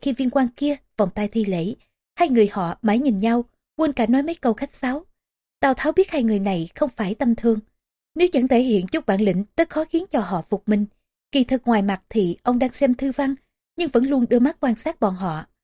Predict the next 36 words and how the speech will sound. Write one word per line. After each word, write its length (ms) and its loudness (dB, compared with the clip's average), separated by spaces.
Hoa 120 2
Hâm 260 0
là 200 2
người 160 0
dân 200 2
thành 180 -2
đầu 140 0
hàng. 280 -4
Ở 100 2
dưới 260 2
trướng, 200 -2
Tôn 140 2
Sách 400 -8
cũng 140 2
rất 220 -4
được 160 -2
hậu 140 -2
đãi, 340 -4
không 160 -2
phải 160 2
lo 140 0
cơm 280 -2
ăn 160 -2
áo 160 -2
mặc. 240 -6
Do 220 2
vậy 280 0
mà 220 0
da 280 0
dẻ 140 -2
mịn 220 -2
màng, 200 -2
tóc 180 -2
râu 140 -2
bóng 220 -4
mượt, 260 -2